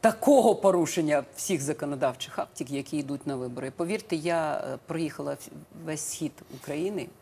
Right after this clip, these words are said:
вже за два місяці і зараз знову виїжджаю. Можу сказати, що, е, люди все це відчувають, все бачать. Крім того, в окружних комісіях з п'ятнадцяти десь три тільки від опозиційних сил, е, всі інші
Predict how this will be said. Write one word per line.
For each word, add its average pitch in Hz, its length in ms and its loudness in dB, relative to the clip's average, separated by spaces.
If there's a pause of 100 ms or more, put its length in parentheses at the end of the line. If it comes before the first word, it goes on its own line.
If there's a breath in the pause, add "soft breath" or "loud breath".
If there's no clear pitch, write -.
(100)
вже 139 360 -6
за 139 160 -6
два 139 180 -6
місяці 139 480 -8
і - 160 -10
зараз 135 300 -4
знову 180 300 -2
виїжджаю. 131 540 -6 (640 loud breath)
Можу 147 140 -4
сказати, 147 500 -2
що, - 480 -4 (120)
е, - 220 -6
люди 151 300 -2
все 156 300 -2
це - 220 -8
відчувають, 131 640 -8
все - 260 -4
бачать. 139 420 -4 (360 loud breath)
Крім 180 220 2
того, 175 260 0
в 151 60 -4
окружних 165 480 -4
комісіях 151 560 -4
з - 80 -12
п'ятнадцяти 151 760 -8 (200)
десь 139 380 -8
три 175 300 -2
тільки - 400 -10
від 139 140 -8 (120)
опозиційних 139 680 -10
сил, 127 260 -8 (340)
е, 127 320 -6 (600)
всі - 320 -4 (160)
інші 143 400 -4